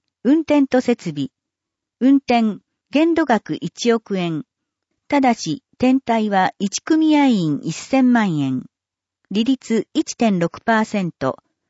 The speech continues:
補助率なし。負担率一点六パーセント。返済期間一年以内。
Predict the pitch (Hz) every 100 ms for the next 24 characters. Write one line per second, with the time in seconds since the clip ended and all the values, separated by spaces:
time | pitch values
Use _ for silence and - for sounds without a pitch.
0 | _ _ 240 233 311 240 - 156 - 196
1 | 208 - 156 - _ _ _ _ - -
2 | 311 262 202 - 147 - 302 - - 226
3 | 180 170 - - 220 214 202 175 - 135
4 | - _ _ _ _ - 285 311 - 269
5 | 262 - 202 165 135 - - 190 - 285
6 | 269 247 233 196 151 131